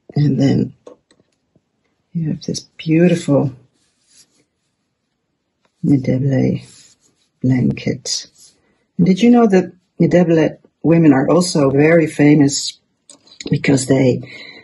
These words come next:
paint the outside of their houses with beautiful patterns?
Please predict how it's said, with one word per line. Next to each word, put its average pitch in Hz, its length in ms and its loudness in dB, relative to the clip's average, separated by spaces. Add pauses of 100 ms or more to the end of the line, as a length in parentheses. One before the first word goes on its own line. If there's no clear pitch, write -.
(160)
paint 170 440 4
the 135 340 0
outside 139 680 -2
of 127 120 -4
their 135 160 0
houses 147 640 0
with - 160 -4
beautiful 147 420 0
patterns? - 840 -4